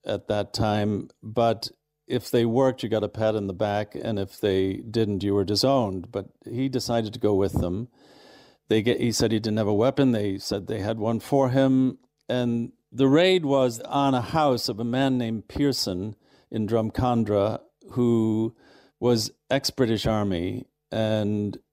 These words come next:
he'd left his wife, and the wife's sister had given the I R A a tip-off that there were a lot of guns in the house, and they were going to get them. So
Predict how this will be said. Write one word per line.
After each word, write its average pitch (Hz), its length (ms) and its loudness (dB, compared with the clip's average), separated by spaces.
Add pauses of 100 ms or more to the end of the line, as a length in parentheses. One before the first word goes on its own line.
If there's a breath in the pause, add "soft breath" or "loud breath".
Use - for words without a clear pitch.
(180)
he'd 120 240 -2
left 143 320 2
his 113 160 -4
wife, 107 680 -2 (240)
and 104 720 -6 (440)
the 110 100 -2
wife's 139 320 2
sister 98 640 0
had 110 220 -6
given 113 240 -2
the 107 100 -2
I 104 180 0
R 101 100 0
A 98 80 0
a 101 40 -2
tip-off 95 480 -2
that - 140 -6
there 107 100 -2
were 104 320 -2 (100)
a 110 80 -2
lot 101 140 2
of 90 140 -6
guns 113 320 0
in 95 80 -4
the - 100 -6
house, 98 520 -6 (760 soft breath)
and 110 600 2
they 113 100 4
were 113 100 2
going 107 240 -2
to - 80 -6
get 139 280 0
them. - 340 -8
So 110 600 0